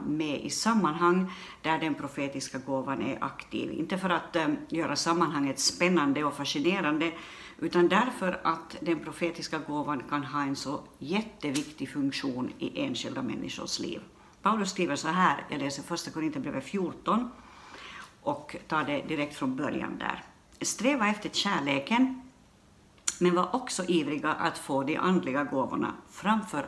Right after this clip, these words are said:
allt profetians gåva. Den som talar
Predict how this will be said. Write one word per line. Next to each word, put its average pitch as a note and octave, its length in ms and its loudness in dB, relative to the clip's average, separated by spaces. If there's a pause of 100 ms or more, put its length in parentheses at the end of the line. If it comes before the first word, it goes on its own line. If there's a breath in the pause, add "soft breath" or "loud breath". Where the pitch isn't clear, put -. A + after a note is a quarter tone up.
allt - 420 2 (320 loud breath)
profetians C#3 760 -2
gåva. - 380 -6 (720 loud breath)
Den A#3+ 320 4
som C4 200 4
talar F3+ 460 2